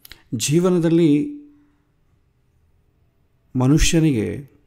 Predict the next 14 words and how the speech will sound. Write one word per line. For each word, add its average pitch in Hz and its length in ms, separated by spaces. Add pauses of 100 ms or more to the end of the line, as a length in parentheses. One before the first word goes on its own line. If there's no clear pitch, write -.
(960)
ಒಂದು 139 380
ಗ್ರೋ-, 131 640
ಧರ್ಮಾಚರಣೆಗೆ 160 840
ಉಪಯೋಗವಾಗುವಂಥ 135 960
ಹೆಚ್ಚಿನ 165 600
ಭಾಗ 143 260
ಇರುವಂಥ 123 600
ಒಂದು 110 280
ಸಂಸ್ಕಾರ 135 500
ಯಾವುದಂದ್ರೆ 123 340
ಇದು 131 140
ಉಪನಯನ 120 420
ಮತ್ತು - 420 (1300)
ವಿವಾಹ. 117 380